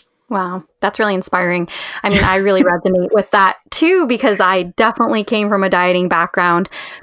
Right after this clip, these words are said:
Speaker 1: probably twelve years old. Like, I can, you know, as far as I can think back, look, you know,
Speaker 2: Mm-hmm.
Speaker 1: thinking, "I really have to change my body. It can't look this way, you know, until I lose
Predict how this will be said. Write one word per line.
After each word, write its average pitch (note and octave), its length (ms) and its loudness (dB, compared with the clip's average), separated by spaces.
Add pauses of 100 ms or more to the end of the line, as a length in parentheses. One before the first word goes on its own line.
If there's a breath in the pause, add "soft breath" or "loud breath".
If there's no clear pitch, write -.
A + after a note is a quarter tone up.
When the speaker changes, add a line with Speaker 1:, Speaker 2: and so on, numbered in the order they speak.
Speaker 1:
probably E4 580 0
twelve A3+ 360 0
years G#3 200 0
old. G3+ 200 2
Like, G3 140 0
I G#3 100 0
can, G#3 200 -4 (100)
you G#3 120 -2
know, F#3 100 2
as F#3 100 -2
far B3 240 2
as - 180 -6 (320)
I F#3+ 80 -2
can F#3+ 240 -2
think F#3 220 0
back, F3 240 0
look, F#3+ 180 0
you G3 100 0
know, F3+ 220 0
Speaker 2:
Mm-hmm. G#3+ 300 0
Speaker 1:
thinking, G3 340 0
"I F3 80 0
really F#3+ 260 2
have G3+ 180 -2
to G3+ 100 -2
change G3 280 -4
my F#3+ 140 0
body. F3+ 480 0
It - 160 -4
can't G3 300 -2
look F#3+ 180 -4
this - 240 -4
way, F3 240 0
you E3+ 140 -2
know, E3+ 180 0
until F#3+ 360 -2
I F#3+ 100 2
lose F3+ 480 -2